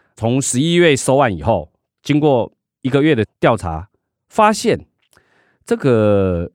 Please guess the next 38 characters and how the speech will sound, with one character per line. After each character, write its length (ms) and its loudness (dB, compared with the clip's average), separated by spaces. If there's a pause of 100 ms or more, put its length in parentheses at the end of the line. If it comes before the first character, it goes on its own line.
(340)
谢 280 0
卫 180 4
成 300 -12
啊， 240 -18
在 200 0 (240)
当 240 0 (280)
台 280 -2
中 280 -2
地 160 -4
检 240 -4
署 200 -14
湘 280 -2
粤 160 2
主 160 -8
任 100 -2
检 160 -12
察 180 -10
官 140 -4
的 80 -6
时 180 -14
候 180 -6
啊， 120 -18 (680)
跟 260 0
自 140 -4
己 100 0
的 80 -4
连 180 -2
经 300 -4 (260)
就 140 -4
是 140 -6
史 160 -8
正 200 -4
康 360 -2
有 100 -2
一 60 -2
个 100 0
聚 240 -4
餐， 300 -4